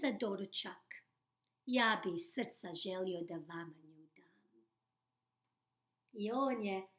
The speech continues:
obro jednu veliku krušku i stavio ju je na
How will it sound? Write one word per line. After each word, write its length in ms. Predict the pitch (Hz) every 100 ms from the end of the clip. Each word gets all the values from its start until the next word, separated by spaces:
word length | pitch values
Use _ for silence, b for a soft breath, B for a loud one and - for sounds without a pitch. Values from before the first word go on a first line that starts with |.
| _ _ -
obro 580 | 240 294 302 226 214 208 B -
jednu 640 | 247 277 302 262 247 208 180
veliku 720 | 269 277 277 247 226 - 214 -
krušku 800 | - 233 - - - - - 202 _ _ _ _ _ _ _ _
i 60 | 294
stavio 760 | - - 311 302 349 285 262
ju 160 | 247 247
je 380 | 240 233 233 b b _ _
na 120 | 269